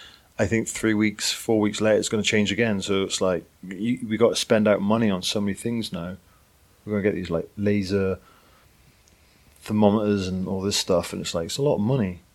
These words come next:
um, for them to change it in three weeks' time. It's just, I don't know. I just want to get back to normal, and I think everybody else does. And,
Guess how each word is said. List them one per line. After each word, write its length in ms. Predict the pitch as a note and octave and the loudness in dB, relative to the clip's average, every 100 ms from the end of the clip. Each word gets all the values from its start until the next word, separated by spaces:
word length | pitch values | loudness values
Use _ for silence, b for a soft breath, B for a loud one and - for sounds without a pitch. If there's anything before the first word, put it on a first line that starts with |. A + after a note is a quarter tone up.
| - | -12
um, 380 | G2+ G2+ G2+ F#2+ - _ _ _ _ _ _ _ _ _ - _ | -6 -4 -4 -8 -14 _ _ _ _ _ _ _ _ _ -20 _
for 180 | - G#2 | -12 -8
them 160 | A2 | -6
to 100 | G2+ | -6
change 320 | - B2 A#2 | -4 -2 -2
it 60 | G#2 | -4
in 80 | - | -8
three 180 | - G#2 | -8 -6
weeks' 200 | G2+ - | -6 -6
time. 440 | - A2 F#2+ F2+ - _ _ _ - | -4 -2 -4 -8 -16 _ _ _ -18
It's 200 | - - | -14 -12
just, 260 | F#2+ - - | -10 -10 -8
I 80 | F#2+ | -6
don't 140 | E2+ | -6
know. 180 | E2 E2 - B B B B B | -6 -10 -16 B B B B B
I 40 | G2+ | -2
just 220 | F#2+ - | -2 -2
want 200 | G2 F#2 | -4 -4
to 60 | - | -6
get 180 | F2 E2 | -6 -4
back 180 | E2+ | -6
to 100 | - | -8
normal, 320 | F#2 F2+ F2 F2 | -10 -8 -6 -6
and 80 | |
I 60 | F2 | -8
think 260 | - F#2 - | -4 -6 -4
everybody 320 | E2 F2+ F2+ F2+ | -4 0 2 4
else 160 | F#2 | 4
does. 320 | - F2+ E2+ | 2 -2 -2
And, 180 | F2+ F2 | -6 -8